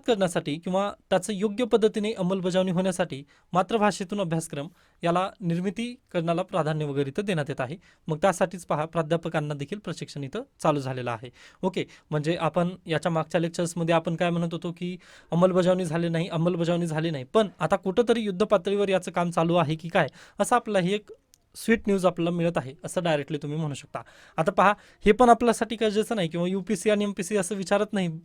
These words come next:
बारीक बारीक गोष्टी, पण पहा, हे न्यूज बिल्डअप होत आहे किंवा या न्यूजपासून तुम्हाला अगदीच, जरी परीक्षेमध्ये तुम्ही वाचून गेला नाही राष्ट्रीय, अ, धोरण, अ, सॉरी, राष्ट्रीय शैक्षणिक धोरण जरी वाचून गेलं नाहीत, तरी अशा पद्धतीने प्रयत्न वगैरे केले जात आहेत, हे तुम्हाला थोडं तरी माहिती असणं गरजेचं आहे.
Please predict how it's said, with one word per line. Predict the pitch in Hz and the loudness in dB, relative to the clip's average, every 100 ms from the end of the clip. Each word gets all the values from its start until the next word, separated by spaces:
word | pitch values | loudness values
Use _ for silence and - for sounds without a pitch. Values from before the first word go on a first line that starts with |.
| _ | _
बारीक | 170 165 170 | 4 4 4
बारीक | 160 156 | 2 2
गोष्टी, | 151 - 220 _ _ - | -2 -4 -16 _ _ 2
पण | 226 | 2
पहा, | - 147 190 - - _ _ _ - | 2 -2 -4 -10 -20 _ _ _ 0
हे | 220 240 | 4 6
न्यूज | 214 233 220 175 | 6 4 0 -2
बिल्डअप | 160 196 247 - | 2 6 6 6
होत | 220 | 4
आहे | 170 127 | 2 -2
किंवा | 160 190 214 220 - | -6 -2 -2 -2 -2
या | 180 208 | 2 4
न्यूजपासून | 214 - 220 185 214 214 | 4 4 0 2 0 0
तुम्हाला | 190 202 202 | 0 0 2
अगदीच, | 196 208 - - | 0 -2 -6 -8
जरी | 151 175 | 2 2
परीक्षेमध्ये | 220 214 - 214 208 208 | 4 2 4 0 0 -2
तुम्ही | 208 | 2
वाचून | 208 190 202 | 2 2 0
गेला | 196 190 | 0 2
नाही | 190 175 - _ | 0 -4 -16 _
राष्ट्रीय, | 170 170 - 180 190 - - - | 4 4 0 -2 -2 -8 -20 -2
अ, | 151 151 | 4 4
धोरण, | 151 185 185 - - | 6 6 6 4 -2
अ, | 143 | 0
सॉरी, | - 131 | 0 0
राष्ट्रीय | 127 170 170 190 180 180 | 2 2 2 0 2 2
शैक्षणिक | 170 175 180 165 | -2 -2 -2 0
धोरण | 175 185 | 0 0
जरी | 180 202 | 0 2
वाचून | 190 202 | 2 2
गेलं | 190 160 | 0 0
नाहीत, | 147 - - - 214 | -4 -10 -20 -2 6
तरी | 233 | 6
अशा | 214 | 8
पद्धतीने | 226 220 208 220 226 | 4 2 -2 0 0
प्रयत्न | 226 202 196 | 0 0 0
वगैरे | 208 190 202 | -2 2 0
केले | - 196 | 2 0
जात | 190 185 | 2 2
आहेत, | 151 143 | 0 -4
हे | |
तुम्हाला | 190 196 202 - | -4 0 0 0
थोडं | 202 202 | -2 -2
तरी | 208 | -2
माहिती | 208 170 175 | -2 -2 -2
असणं | 170 170 | -4 -2
गरजेचं | 156 143 175 | -2 -2 -6
आहे. | - | -8